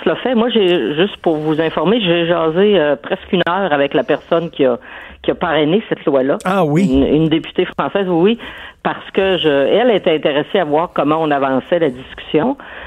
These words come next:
Speaker 1: Puis, euh, elle trouvait même que sa loi était pas allée assez loin.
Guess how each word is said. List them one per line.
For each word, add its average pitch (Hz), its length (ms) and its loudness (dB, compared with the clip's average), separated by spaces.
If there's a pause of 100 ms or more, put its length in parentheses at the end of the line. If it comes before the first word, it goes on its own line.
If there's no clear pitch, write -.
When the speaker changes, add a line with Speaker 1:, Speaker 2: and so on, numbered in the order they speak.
(320)
Speaker 1:
Puis, 151 400 2
euh, 139 640 2
elle 143 40 0
trouvait 180 280 -2
même 214 260 0
que 202 160 0
sa 165 80 0
loi 170 200 2
était 196 160 0
pas 175 160 -2
allée 175 220 4
assez 151 300 0
loin. 127 240 0